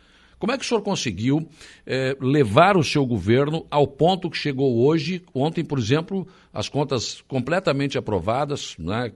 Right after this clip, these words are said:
sem nenhuma restrição, o que é muito difícil, né? Sempre tem alguma restrição, quer contas de municípios, quer contas de estado. Como é que o senhor conseguiu levar a sua administração pra chegar a esse ponto?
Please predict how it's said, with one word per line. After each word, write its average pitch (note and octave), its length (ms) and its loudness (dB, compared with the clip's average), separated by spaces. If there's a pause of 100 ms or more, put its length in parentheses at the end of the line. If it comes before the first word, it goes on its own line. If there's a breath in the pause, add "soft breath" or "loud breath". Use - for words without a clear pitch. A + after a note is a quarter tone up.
(220)
sem G3 280 2
nenhuma F3+ 440 2
restrição, C3+ 420 4
o D3+ 60 2
que - 120 2
é D#3+ 60 10
muito D3+ 380 6
difícil, A2+ 580 -2
né? G#2+ 140 -6
Sempre C#3+ 300 -4
tem E3 100 -4
alguma C3 320 -2
restrição, A#2 560 -2 (360 loud breath)
quer F#2 200 -2
contas A2 340 -2
de F2 120 -6
municípios, F#2+ 600 -4
quer F2+ 180 -8
contas G2+ 360 -4
de D2+ 60 -8
estado. A#2+ 360 -2 (240 loud breath)
Como - 120 -8
é - 20 -6
que G3 40 -10
o - 40 -10
senhor C4+ 100 -4
conseguiu D#3 560 -2 (240 loud breath)
levar C#3+ 460 2
a F#3 80 4
sua D3+ 140 2
administração B2+ 640 -2
pra C#3+ 120 -6
chegar B2 320 -2
a A2+ 60 -2
esse G#2 180 -4
ponto? - 400 -8